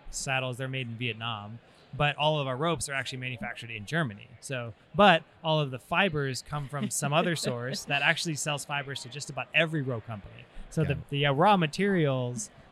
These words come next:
Speaker 1: come
Speaker 2: Mm-hmm.
Speaker 1: from some place that then goes out to all these different companies who then make their own ropes in their own ways. And in fact, most of the rope machines that we all use are from the same companies. And it's, there's a lot of overlap,
Speaker 3: Uh-huh.
Speaker 1: but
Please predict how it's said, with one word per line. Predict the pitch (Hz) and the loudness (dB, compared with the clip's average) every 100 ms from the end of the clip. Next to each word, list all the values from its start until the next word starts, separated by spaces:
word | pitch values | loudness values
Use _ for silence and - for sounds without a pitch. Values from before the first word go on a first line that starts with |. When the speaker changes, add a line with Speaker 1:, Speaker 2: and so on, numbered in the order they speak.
| - | -4
Speaker 1:
come | 156 160 | -2 -2
Speaker 2:
Mm-hmm. | |
Speaker 1:
from | 151 131 | -4 -4
some | - 139 123 | -4 -4 -4
place | 139 135 131 - - - - | -2 -2 -2 -6 -8 -18 -4
that | 135 127 | -2 0
then | 143 143 | 0 0
goes | 135 131 | -2 -2
out | 127 127 | -4 -4
to | 131 | -2
all | 135 170 | 2 4
these | 160 | 2
different | 143 139 135 | -4 -8 -6
companies | 131 131 123 120 - | -8 -8 -8 -8 -4
who | 135 | -2
then | 131 131 | -2 -2
make | 131 127 | -2 -4
their | 131 131 | -4 -4
own | 127 | -4
ropes | 131 127 - | -6 -10 -12
in | 123 | -12
their | 127 | -8
own | 123 127 | -6 -4
ways. | 127 127 120 - - | -4 -4 -6 -10 -8
And | 143 143 | -4 -2
in | |
fact, | - 151 147 | 0 0 0
most | 160 156 | -2 -2
of | 151 | -4
the | 135 | -4
rope | 147 147 | -4 -6
machines | 135 127 175 175 151 | -6 -4 0 0 0
that | 143 131 | -2 -4
we | 135 | -4
all | 127 | -4
use | 127 127 123 | -6 -6 -8
are | 117 | -10
from | 127 | -10
the | 120 | -10
same | 127 120 | -8 -8
companies. | 127 123 120 117 120 107 | -8 -10 -10 -12 -12 -12
And | 110 - - - | -16 -20 -16 -8
it's, | 147 - | -8 -4
there's | 170 160 | -4 0
a | 160 | 2
lot | 180 180 | 4 4
of | 160 | 2
overlap, | 147 156 175 170 185 180 - 104 | -2 -4 -2 -2 -2 -4 -10 -4
Speaker 3:
Uh-huh. | 98 95 98 | 0 0 0
Speaker 1:
but | 147 151 | 0 0